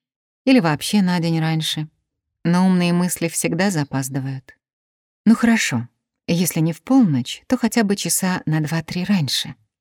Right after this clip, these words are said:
Однако поднять Дэвида с постели было невозможно. Дурацкая идея —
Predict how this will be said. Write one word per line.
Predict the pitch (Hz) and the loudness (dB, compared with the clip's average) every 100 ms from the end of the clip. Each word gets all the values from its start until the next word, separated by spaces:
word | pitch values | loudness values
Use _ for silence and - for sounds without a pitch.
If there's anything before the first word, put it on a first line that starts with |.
| _ - - - | _ -20 -20 -6
Однако | 170 196 196 196 | 0 2 2 0
поднять | 185 185 190 175 | 2 2 2 2
Дэвида | 175 180 170 | 0 0 -2
с | 175 | -4
постели | - 175 - 226 202 | -4 -6 -2 -2 0
было | 165 180 | -2 -2
невозможно. | 180 175 180 185 185 160 135 - _ _ _ _ _ _ - | -2 -2 -2 0 0 -2 -4 -8 _ _ _ _ _ _ -2
Дурацкая | 175 208 269 277 - 233 | 2 4 2 0 0 2
идея — | 208 208 160 | 2 0 -2